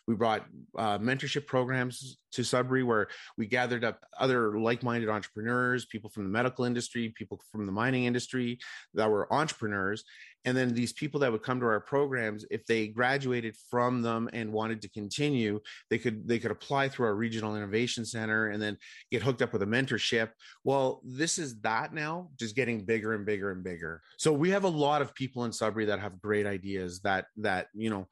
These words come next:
again, it's all wrapped around, a lot of it's wrapped around industry. And I'm gonna throw on one more thing in there. One thing we did learn too, covid, a lot of people went home on covid. That also caused people to come up with ideas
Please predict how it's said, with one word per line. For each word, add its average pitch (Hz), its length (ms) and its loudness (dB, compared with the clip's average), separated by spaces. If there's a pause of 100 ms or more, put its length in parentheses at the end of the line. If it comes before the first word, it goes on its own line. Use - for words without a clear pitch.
(220)
again, 123 300 2
it's - 120 -2
all 127 180 4
wrapped 110 280 0
around, 104 260 -2
a 95 60 -6
lot 127 160 4
of 113 100 0
it's 101 100 -4
wrapped 107 280 -2
around 101 160 -2
industry. 120 380 -4 (320)
And 135 160 4
I'm 139 100 2
gonna 139 140 4
throw 143 220 2
on 127 120 4
one 120 160 4
more 120 120 4
thing 117 180 0
in 117 60 0
there. 113 120 -2
One 123 220 0
thing 135 160 0
we 120 80 0
did 117 200 -2
learn 117 160 -4
too, 135 200 -6
covid, 147 420 0 (220)
a 117 40 -8
lot 127 160 2
of 151 80 -4
people 151 220 -4
went 131 160 0
home 123 160 0
on 120 100 -2
covid. 110 420 -4 (220)
That 131 300 2
also 156 300 2
caused 131 360 0
people 120 260 -4
to 110 80 -10
come 120 220 2
up 117 180 0
with 110 200 2
ideas 110 640 0